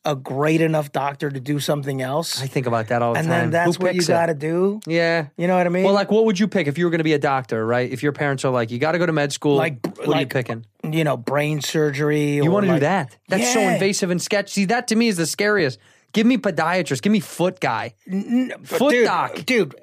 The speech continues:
Speaker 1: athlete's foot?
Speaker 2: Come on, whatever. You
Speaker 1: Come
Speaker 2: scrape it
Speaker 1: on,
Speaker 2: off
Speaker 1: bro.
Speaker 2: and then you. Yeah, but
Speaker 1: Dude,
Speaker 2: you gotta
Speaker 1: can
Speaker 2: be
Speaker 1: you
Speaker 2: in
Speaker 1: imagine,
Speaker 2: somebody's
Speaker 1: dude,
Speaker 2: brain.
Speaker 1: have you ever, like, any t-, like,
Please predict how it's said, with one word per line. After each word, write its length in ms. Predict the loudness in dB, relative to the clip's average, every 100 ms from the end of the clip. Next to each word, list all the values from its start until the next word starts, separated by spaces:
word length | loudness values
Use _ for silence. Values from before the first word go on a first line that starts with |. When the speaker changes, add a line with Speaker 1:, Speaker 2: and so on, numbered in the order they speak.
| -6
Speaker 1:
athlete's 480 | -4 0 4 4
foot? 240 | 2 0 0 -2 _
Speaker 2:
Come 200 | -4 0
on, 220 | 0 0
whatever. 320 | 2 2 2 2
You 120 | 2
Speaker 1:
Come 180 | 0 2 2 4
Speaker 2:
scrape 220 | 4 2
it 60 | 2 2
Speaker 1:
on, 20 |
Speaker 2:
off 200 | 2 2
Speaker 1:
bro. 100 | 2
Speaker 2:
and 100 | 2
then 100 | 2
you. 400 | 0 -4 -14 -20 -20 _ 0
Yeah, 60 |
but 80 | 2
Speaker 1:
Dude, 80 | 2
Speaker 2:
you 60 |
gotta 140 | 2 2
Speaker 1:
can 40 |
Speaker 2:
be 60 | 4
Speaker 1:
you 40 | 4
Speaker 2:
in 60 |
Speaker 1:
imagine, 180 | 2 2
Speaker 2:
somebody's 400 | 0 2 2 2
Speaker 1:
dude, 140 | 2 2
Speaker 2:
brain. 140 | 2
Speaker 1:
have 100 | 2
you 220 | 2 4
ever, 260 | 2 2 -2 -2
like, 400 | 0 0 -2 -10 -8
any 260 | -2 0 0
t-, 140 | -2 -2
like, 320 | 0 0 -2